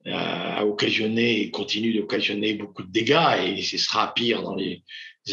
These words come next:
années futures avec le dérèglement climatique, l'érosion des sols, euh, la disparition des abeilles, des pollinisateurs et autres, hein. Euh, vraiment, il y a, il faut corriger. Et il, il est vrai aussi qu'un certain nombre d'agriculteurs qui ont été embrigadés dans ces,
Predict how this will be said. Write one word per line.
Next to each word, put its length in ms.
années 160
futures 580
avec 200
le 60
dérèglement 480
climatique, 680
l'érosion 400
des 100
sols, 680
euh, 560
la 220
disparition 600
des 200
abeilles, 580
des 140
pollinisateurs 680
et 100
autres, 360
hein. 140
Euh, 140
vraiment, 240
il 80
y 40
a, 20
il 120
faut 160
corriger. 640
Et 420
il, 180
il 140
est 60
vrai 200
aussi 500
qu'un 160
certain 320
nombre 280
d'agriculteurs 840
qui 140
ont 120
été 140
embrigadés 680
dans 200
ces, 520